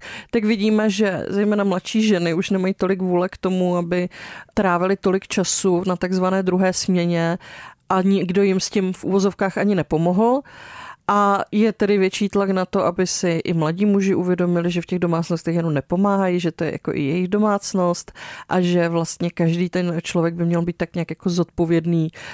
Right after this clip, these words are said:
eh, za to, že zvládá takové ty základní životní funkce.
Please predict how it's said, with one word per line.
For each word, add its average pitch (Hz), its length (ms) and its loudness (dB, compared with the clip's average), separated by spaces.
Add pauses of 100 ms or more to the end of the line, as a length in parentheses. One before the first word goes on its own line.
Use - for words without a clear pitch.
(140)
eh, 175 200 2
za 170 140 2
to, 180 200 0
že 175 140 4
zvládá 160 460 2
takové 165 340 -2
ty 165 400 0
základní 160 640 0
životní 151 400 -2
funkce. - 500 -10